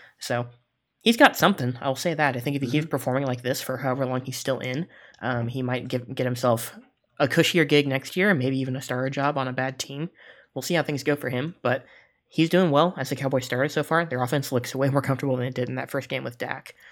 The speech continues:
Speaker 1: for whatever reason that is. Obviously, the Bucs defense is generally pretty good. Could be that, but the offense looks really comfortable under him. He,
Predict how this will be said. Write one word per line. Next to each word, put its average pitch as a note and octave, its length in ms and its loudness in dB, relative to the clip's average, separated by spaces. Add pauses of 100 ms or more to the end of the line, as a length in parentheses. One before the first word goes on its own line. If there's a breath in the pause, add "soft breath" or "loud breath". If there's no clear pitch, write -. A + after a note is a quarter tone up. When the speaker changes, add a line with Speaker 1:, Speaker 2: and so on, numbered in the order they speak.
(200 soft breath)
Speaker 1:
for A#2 300 -6 (220)
whatever D#3 300 8
reason B2+ 220 4
that A#2+ 120 2
is. B2 300 -2 (100)
Obviously, B2 440 0
the B2 140 0
Bucs B2 220 -2
defense B2 380 -6
is C3 180 -6 (100)
generally B2+ 320 -2
pretty B2+ 220 -6
good. C3 300 -4 (300)
Could C#3 100 0
be A#2+ 80 6
that, B2+ 300 6
but B2 260 4
the C#3+ 80 4
offense D3+ 300 2
looks E3+ 200 0
really C3 240 0
comfortable F3 380 -2
under E3+ 180 0
him. F3 220 2
He, C#3 280 0